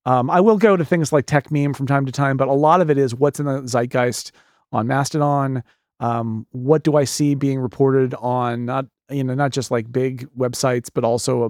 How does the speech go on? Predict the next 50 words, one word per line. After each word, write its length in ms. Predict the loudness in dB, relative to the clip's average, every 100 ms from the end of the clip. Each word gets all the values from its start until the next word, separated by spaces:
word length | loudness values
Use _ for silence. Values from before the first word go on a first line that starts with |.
| -4
there 100 | -6
are 20 |
a 20 |
bunch 240 | -6 -10 -10
of 60 |
Substacks 800 | -2 0 0 0 2 2 0 -4
and 80 | -6
a 40 | -4
bunch 180 | -4
of 100 | -6
blogs 640 | -6 0 2 2 0 -4 -4
that 140 | -4 -4 _ _ _ _ _
I, 160 | -2 0
I 120 | -4
find 260 | -2 -2 -2
interesting 360 | -4 -6 -6
stuff 320 | -6 -2 0 2
on. 440 | 0 0 -2 -6 _ _ _ -4
Um, 520 | 0 0 0 -4 -10 _ _ -6
and 140 | -4
so 300 | 2 2 2 -4
I, 140 | -10 _
I 140 | -6
tr-, 180 | -4 -6 -2
I 120 | -2
try 220 | 4 2
to 60 | 4
keep 220 | 0 4
up. 180 | 2 2
It's 160 | -4 0
very 320 | 0 2 2
hard. 480 | 0 0 2 0 0
One 180 | -2
of 40 | -2
the 60 | -2
things 220 | -4 0
that 100 | 0
I 80 | 0
realized 840 | 0 0 2 2 2 -2 -6 -16 _ _ _
going 300 | 0 2 0
from 160 | -2 -2
being 380 | -2 -2 -4 -4
somebody 460 | -4 -2 0 0
who 260 | -2 -2 -2
had 320 | -2 -2 -4
forty 380 | -4 -2 0 -2
journalists 480 | -2 -4 -2 -4 -4
report 320 | -6 -4 -4
to 80 | -6
them 340 | -6 -6 -8